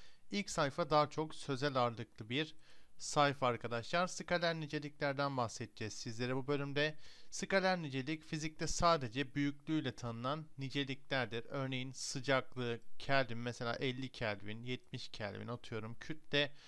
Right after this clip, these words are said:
on kilogram şeklinde sadece bir büyüklük. Burada bir yön yoktur. Örneğin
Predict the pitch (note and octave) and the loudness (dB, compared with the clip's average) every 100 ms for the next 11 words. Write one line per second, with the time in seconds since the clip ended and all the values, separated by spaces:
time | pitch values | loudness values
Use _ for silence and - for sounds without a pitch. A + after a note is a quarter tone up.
0 | - - - D3 D3 C#3+ C3 B2 A2+ A#2 | -12 -10 -2 0 2 0 0 2 2 0
1 | A2+ - A#2+ A2+ - A#2+ C#3+ - F#3 D3 | -2 -2 -2 -2 -4 -4 -2 2 4 4
2 | C3+ C3+ D#3+ C3+ C#3+ C3+ A#2+ A#2 - F3 | 2 -2 -2 0 0 -2 -6 -8 -2 0
3 | C#3 C#3+ C#3 C3+ C3 D3+ E3+ D3+ D3 C#3+ | 0 0 -2 -2 0 0 0 -2 -2 -2
4 | - A2+ - C#3 C#3+ C#3+ C#3 | -4 -6 -2 -2 0 -2 -6